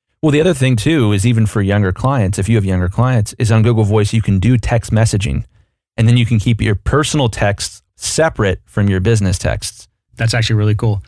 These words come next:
Speaker 1: Yeah.
Speaker 2: And Google Voice is free for any Gmail user, right?
Speaker 1: Yep.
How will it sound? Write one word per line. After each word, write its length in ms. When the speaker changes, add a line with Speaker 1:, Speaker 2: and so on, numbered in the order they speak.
Speaker 1:
Yeah. 320
Speaker 2:
And 180
Google 200
Voice 420
is 320
free 280
for 140
any 220
Gmail 340
user, 260
right? 280
Speaker 1:
Yep. 180